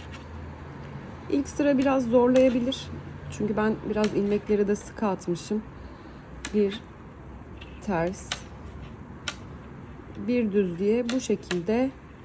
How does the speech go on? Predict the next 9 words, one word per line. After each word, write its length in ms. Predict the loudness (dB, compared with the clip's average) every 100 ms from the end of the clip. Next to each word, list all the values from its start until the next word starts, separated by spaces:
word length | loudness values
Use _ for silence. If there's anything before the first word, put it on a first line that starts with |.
| -10 -10 -10 -16 4
on 220 | 6 6
beş 200 | 4 2
ilmeğimi 500 | 2 4 4 2 0 0 4
örüyorum. 520 | 6 8 6 4 2 2
Arka 280 | 0 2 -2
sırada 340 | 2 2 2
zaten 440 | 2 0 2 0 0 -10 -14 -14 -16 -16 -16 -16 -14 -4 2
düzleri 460 | 4 6 4 4
düz, 200 | 4 2